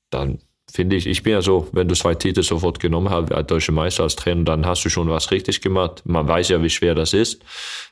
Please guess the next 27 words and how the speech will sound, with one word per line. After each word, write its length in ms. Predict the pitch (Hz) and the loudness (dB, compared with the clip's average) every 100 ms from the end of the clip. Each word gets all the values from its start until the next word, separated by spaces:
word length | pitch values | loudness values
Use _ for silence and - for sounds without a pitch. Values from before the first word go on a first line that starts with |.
| - | -6
Ähm, 640 | 87 90 87 85 82 76 - | 0 2 2 2 2 -2 -2
aber 300 | 104 98 101 | 0 4 6
er 100 | 110 | 4
ist 140 | 117 | 4
ja 100 | 110 | 0
ein 280 | 101 95 90 - | 0 0 -2 -4
Trainer, 560 | - 95 98 95 92 82 _ _ _ _ | -2 0 0 0 -2 -4 _ _ _ _
er 80 | 92 | 0
ist 100 | 98 | 2
ja 80 | 101 | 2
manchmal 340 | 104 101 95 | 2 2 0
richtig 300 | 95 90 80 | 0 0 0
deutsch, 420 | 71 90 131 - - - | 2 2 0 -4 -10 -4
wenn 100 | 95 | -2
man 80 | 98 | 0
so 120 | 104 | 0
sagen 300 | - 110 107 | 0 -2 0
kann. 360 | - 117 147 - _ _ | 0 0 -2 -8 _ _
Ganz 300 | - 98 - 98 | -2 0 -2 0
hart, 340 | 95 113 - | 2 2 0
direkt 420 | 95 98 113 - | 2 2 0 -6
und 340 | - 85 80 87 | -4 0 0 0
was 160 | 92 | 0
er 80 | 87 | 2
haben 260 | 87 98 95 | 2 4 2
will. 240 | 143 - - - - _ | 2 -2 -14 -20 -20 _
Aber 460 | - 101 - - | 0 4 2 0